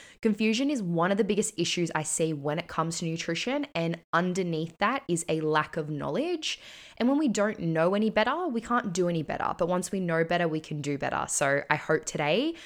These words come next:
you're gonna have a lot more information about how to, you know, better nutrition for yourself. So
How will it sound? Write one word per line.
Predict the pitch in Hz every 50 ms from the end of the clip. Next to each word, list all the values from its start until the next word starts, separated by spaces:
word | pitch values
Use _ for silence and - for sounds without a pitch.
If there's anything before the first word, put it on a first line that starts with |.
| - - _
you're | 165
gonna | 165 165 160 151
have | 156 151
a | 151 147
lot | 147 147 151 151 165 - -
more | 170 165 160 160 160 156
information | - 151 156 - - 156 147 143 156 147 - - 160
about | 143 143 139 -
how | - - - - 160 143 147 143
to, | 143 - - - - 147 143 143 143 - - - - - - -
you | 240
know, | 226 208
better | 170 170 180 170 165 170 165
nutrition | 160 165 156 151 - - - 156 143 - - 151 147 147
for | - - 143 143
yourself. | 139 139 143 - - - - 101 71 - - -
So | - - - 175 170 165